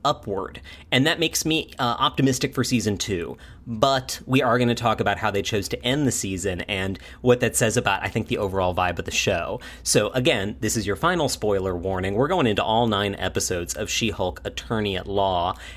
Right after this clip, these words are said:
and I wanna start by rewinding all the way to the pilot episode, because as we mentioned in our original review of the first couple episodes of She-Hulk, the pilot we saw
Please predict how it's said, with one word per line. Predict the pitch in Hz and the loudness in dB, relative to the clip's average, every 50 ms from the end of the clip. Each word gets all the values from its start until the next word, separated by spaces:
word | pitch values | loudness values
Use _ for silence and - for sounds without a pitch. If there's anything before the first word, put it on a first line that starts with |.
| - | -2
and | - 131 139 | 0 2 2
I | 147 | 4
wanna | 147 139 123 117 | 4 4 4 2
start | 110 - - 156 156 156 143 120 - | 2 2 2 4 4 4 2 2 2
by | 107 107 | 0 2
rewinding | 101 113 123 117 107 104 101 98 101 95 92 78 76 78 - - - | 4 4 4 4 4 2 2 2 0 0 -2 -4 -4 -8 -8 -2 2
all | 135 120 123 123 123 | 4 4 6 4 4
the | 113 113 | 4 4
way | 107 107 107 92 80 78 - - - | 4 4 2 2 0 -4 -8 -10 -4
to | - 120 | -2 -2
the | 98 95 | -2 0
pilot | - - 104 92 87 87 90 | 0 0 0 0 -2 -4 -6
episode, | - 82 - 92 101 - 92 80 82 | -6 -8 -6 -6 -6 -6 -6 -6 -6
because | 82 127 123 117 113 - | -4 -2 -2 -2 0 0
as | - 131 156 147 | 0 0 0 0
we | 139 147 156 139 | 0 0 2 2
mentioned | 127 113 110 110 - - 87 78 - - - | 2 2 0 0 -2 -4 -6 -8 -10 -8 -6
in | 110 101 | -4 -2
our | 98 95 98 107 | -2 0 -2 -2
original | 101 101 113 117 110 117 113 113 | 0 0 0 2 2 2 2 2
review | 107 113 110 90 98 98 98 95 87 85 90 | 2 0 0 0 -2 -2 -2 -2 -2 -2 -4
of | - 107 101 87 87 | -4 -6 -6 -6 -4
the | 101 95 90 87 - - - - | -4 -4 -4 -4 -6 -10 -6 0
first | - 139 113 - - | 0 0 0 0 -2
couple | - 123 113 - 98 101 | -2 -2 -2 0 -2 -4
episodes | 92 - 113 - - 95 92 - - - - | -2 -2 -4 -2 -2 -2 -4 -4 -8 -4 -2
of | 151 143 131 120 | -2 -2 0 -2
She-Hulk, | - - 107 95 78 90 90 82 80 - - - - - - - | -2 -2 -2 -4 -4 -4 -4 -6 -6 -8 -12 -14 -16 -16 -16 -6
the | - 113 110 | 0 0 0
pilot | - - - 165 185 240 254 269 139 - | 0 0 -2 0 0 2 2 0 0 0
we | 139 123 | 0 0
saw | 120 - - 170 196 180 107 90 87 87 - | 0 2 2 2 4 4 2 2 0 -4 -8